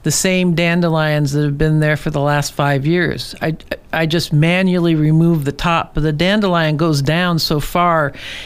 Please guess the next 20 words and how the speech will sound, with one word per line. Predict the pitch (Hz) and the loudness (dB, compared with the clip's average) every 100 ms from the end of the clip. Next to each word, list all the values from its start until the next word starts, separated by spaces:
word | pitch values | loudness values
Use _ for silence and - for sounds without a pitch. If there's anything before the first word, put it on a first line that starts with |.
| - | -6
you | 202 | -4
can't | - 240 - | 0 -2 -2
possibly, | - 202 220 - - 170 - - | -2 0 -2 -4 -2 -2 -2 -4
rarely | 175 202 214 180 | 0 2 2 2
can | 147 151 | 0 0
you | 147 | 2
get | 143 147 | 2 0
it | - | 0
all | 147 143 | 0 0
out | 131 113 | 0 -4
here. | - 107 - - - - - - | -4 -6 -6 -12 -18 -18 -18 -14
So | - 214 | -2 0
you | |
just | 214 220 - | 2 0 0
give | 214 | 0
it | 208 | 0
a | 202 | 0
couple | 214 208 208 | -2 0 0
of | |
seasons | 190 - 233 214 202 | 2 2 2 2 2